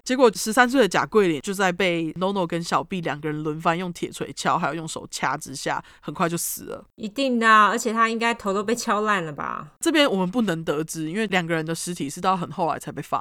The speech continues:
Speaker 1: 现。
Speaker 2: OK。
Speaker 1: 两个人死掉之后，小 B 跟 NoNo 两个人就跟上次一样如法炮制，找了一个小峡谷，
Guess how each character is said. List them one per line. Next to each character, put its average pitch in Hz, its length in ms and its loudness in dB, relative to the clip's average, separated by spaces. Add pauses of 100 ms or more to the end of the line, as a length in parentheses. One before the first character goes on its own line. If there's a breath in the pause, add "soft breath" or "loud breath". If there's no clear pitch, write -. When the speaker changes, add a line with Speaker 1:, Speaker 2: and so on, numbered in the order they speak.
Speaker 1:
现。 - 240 -8 (180)
Speaker 2:
OK。 180 520 -10
Speaker 1:
两 196 160 2
个 190 80 0
人 196 100 2
死 165 220 -4
掉 202 240 2
之 180 160 -6
后， 190 180 0
小 151 160 -2
B 190 140 -6
跟 170 180 -4
NoNo 160 300 -6
两 143 160 -8
个 156 80 -8
人 151 160 -10
就 170 320 -4
跟 180 160 -2
上 190 180 2
次 180 140 -6
一 151 60 -4
样 160 280 -2
如 160 140 -6
法 165 180 2
炮 - 280 -6
制， 170 260 -8 (160)
找 151 160 4
了 160 80 2
一 165 40 -2
个 170 60 -2
小 160 160 0
峡 151 240 -2
谷， - 240 -8